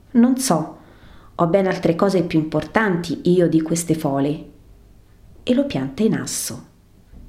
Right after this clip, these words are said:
Gesù si rivolge ad un vecchietto che intaglia un pezzo di legno. "La maga? Saul? E chi se ne occupa più? Però, mm,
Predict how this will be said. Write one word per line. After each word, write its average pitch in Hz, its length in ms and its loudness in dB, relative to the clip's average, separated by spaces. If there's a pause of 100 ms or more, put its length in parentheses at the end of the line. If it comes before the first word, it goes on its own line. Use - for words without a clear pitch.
(1300)
Gesù 220 380 2
si 165 200 2
rivolge 160 360 4
ad 151 80 0
un 156 100 2
vecchietto 156 540 0
che 180 140 2
intaglia 180 420 0
un 170 140 2
pezzo 156 320 -4
di 147 160 0
legno. 143 500 -2 (1500)
"La 156 140 2
maga? 185 600 0 (760)
Saul? 185 680 2 (640)
E 208 140 0
chi 202 180 2
se - 180 0
ne 170 140 4
occupa 170 380 0
più? 165 540 0 (280)
Però, 269 460 2
mm, 165 180 4